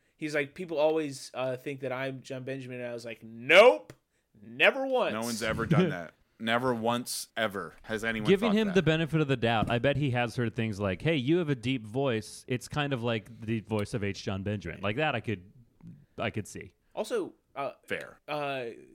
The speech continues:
Speaker 1: kosher salt on a, on a margarita rim?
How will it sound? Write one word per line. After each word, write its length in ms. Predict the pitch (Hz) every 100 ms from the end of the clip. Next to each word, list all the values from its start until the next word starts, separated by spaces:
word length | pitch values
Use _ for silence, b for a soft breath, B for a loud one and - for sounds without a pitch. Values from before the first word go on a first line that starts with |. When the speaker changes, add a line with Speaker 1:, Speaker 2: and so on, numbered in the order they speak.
| - -
Speaker 1:
kosher 320 | - 208 233
salt 360 | - 202 220 -
on 160 | 160
a, 260 | 170 165 160 -
on 100 | 156
a 40 |
margarita 440 | 156 175 175 170 190
rim? 260 | 202 220